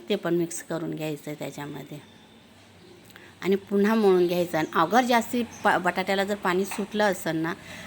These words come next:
पातळ झालं असेल ना, जे वाटी काढून, एक वाटी काढून ठेवले होते ना साबुदाणे, ते भाजून आणि मी बारीक करून घेतलेले. अगर तुम्हाला गरज असली पातळ झालं, तर ते साबुदाण्याची पावडर तुम्ही मिक्स करून आणि पीठ मळून घ्या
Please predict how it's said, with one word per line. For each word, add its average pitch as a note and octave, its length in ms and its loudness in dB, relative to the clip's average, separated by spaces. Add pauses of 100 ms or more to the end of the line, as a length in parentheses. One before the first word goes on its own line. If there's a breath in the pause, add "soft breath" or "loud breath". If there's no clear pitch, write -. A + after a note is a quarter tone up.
(140 loud breath)
पातळ G#3+ 320 4
झालं G#3+ 280 4
असेल F#3 280 2
ना, F#3 120 4
जे F#3 160 2
वाटी A3+ 300 2
काढून, G3+ 340 0
एक G3 320 2
वाटी G3 180 2
काढून G3 300 0
ठेवले G#3+ 240 2
होते A3+ 140 -2
ना G3+ 100 0
साबुदाणे, F3+ 520 0
ते G3+ 120 -4
भाजून G#3 460 0
आणि A3 160 2
मी G#3+ 140 0
बारीक F#3 320 0
करून F3+ 240 0
घेतलेले. D#3+ 500 -4 (540 loud breath)
अगर G3 220 2 (100)
तुम्हाला A3+ 300 4
गरज G3+ 360 2
असली G3+ 320 0
पातळ G3 420 0
झालं, F#3+ 380 2
तर G3 60 0 (100)
ते G3 100 0
साबुदाण्याची F#3 640 0
पावडर E3+ 340 0
तुम्ही E3+ 320 -2
मिक्स E3 260 -2
करून F3+ 340 -2
आणि E3+ 200 0 (520 loud breath)
पीठ F#3 240 2
मळून F3+ 360 6
घ्या D3 180 -6